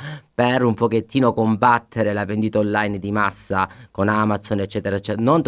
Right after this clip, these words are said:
non naturalmente la vendita online dei miei paesani, e, e questo volevo sottolineare, e que-, era una cosa naturale che doveva, però giustamente, mm, volevo, volevo questo sottolineare.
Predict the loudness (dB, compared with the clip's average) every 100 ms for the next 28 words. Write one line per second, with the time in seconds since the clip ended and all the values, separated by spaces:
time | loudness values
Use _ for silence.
0 | 4 4 4 2 2 2 4 4 4 2
1 | 2 2 2 0 2 2 2 0 0 0
2 | -2 -4 0 4 4 4 -2 -6 -10 -18
3 | -18 _ -6 -6 -4 2 2 2 0 2
4 | 2 0 -2 -4 -4 -4 -2 -2 -2 -2
5 | -4 -4 -8 -10 -8 -6 -2 0 0 0
6 | 0 -2 -4 -2 -2 -4 -8 -6 -6 -4
7 | -2 -2 -4 -2 -2 0 -2 -4 -10 _
8 | -8 -6 -6 -6 -6 -10 -14 -4 2 2
9 | 2 2 -2 -4 -6 -6 -8 -10 -10 -8
10 | -6 -8 -10